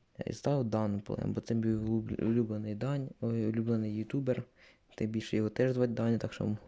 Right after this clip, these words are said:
отак. А потім я Данчик переробив, тому що Данплей зв-, ви-, цей, вже якось, ну, таке собі погане. А Денчик, то ж мене так в школі називають. У мене є друг Ілля теж.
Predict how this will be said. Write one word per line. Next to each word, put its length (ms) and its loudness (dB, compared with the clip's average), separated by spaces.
отак. 480 -2
А 80 -2
потім 280 2
я 60 4
Данчик 440 2
переробив, 480 0
тому 180 0
що 160 -8
Данплей 540 0
зв-, 320 -2
ви-, 180 2
цей, 340 -4
вже 180 0
якось, 280 0
ну, 120 4
таке 340 2
собі 260 -2
погане. 540 0
А 140 2
Денчик, 480 2
то 100 -8
ж 80 -2
мене 140 4
так 100 -2
в 40 -8
школі 280 4
називають. 720 2
У 120 -6
мене 160 2
є 80 4
друг 300 4
Ілля 320 0
теж. 320 -6